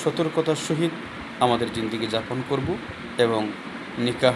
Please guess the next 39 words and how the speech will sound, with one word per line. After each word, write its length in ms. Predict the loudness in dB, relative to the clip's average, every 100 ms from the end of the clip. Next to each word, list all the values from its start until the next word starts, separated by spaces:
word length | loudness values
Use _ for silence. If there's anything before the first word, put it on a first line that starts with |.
| 2
ডিভোর্স, 300 | -2 -2 -2 0
তালাকের 360 | 2 2 0
মাসাইলগুলো 540 | -2 0 2 0 0 -2
ইনশাআল্লাহ 440 | -2 -4 -2 -2
আমরা 120 | -2 -4
জানার 260 | 0 2 0 -2 -10 -10 -10 -2
সর্বোচ্চ 340 | 2 2 2 -2
চেষ্টা 280 | -2 0 2 2
করব। 280 | 2 2 0 0
এগুলো 320 | 0 2 2 2
জানা 260 | 2 4
আমাদের 380 | 4 2 0 -2 -4
প্রত্যেকের 420 | -4 -2 0 0
জন্য 200 | -2 -4 0
ফরজ। 220 | 4 4 2 -2 -10 -10 -10 -8 2
যারা 280 | 8 10 8 6
বিয়ে 140 | 2 2
শাদী 280 | 2 0 2
করেছি, 400 | 2 2 2 -2 2
যারা 180 | 4 4
বিয়ে 180 | 2 0
শাদী 260 | 0 -2 -2 2
করব 320 | 4 4 2 2
এই 120 | 0
নিয়ত 200 | 2 0 -2
করেছি, 320 | -2 0 -2 -4 -8 -10 -10 -4
এই 80 | -2
সমস্ত 380 | 0 0 -2 -2
মানুষের 360 | 0 0 -2 -4
জন্য 320 | -4 -4 -4 -4
এই 60 |
বিষয়গুলো 480 | -4 -4 -6 -4 -2 0
জানতে 280 | -2 0
হবে, 220 | -2 0 -2 -4 -4
বুঝতে 260 | -4 -2 0
হবে। 220 | 0 0 -4 -10 -10 -2
আল্লাহ 240 | 2 2 2
তাআলা 160 | 0 2
আমাদেরকে 380 | 0 -2 -4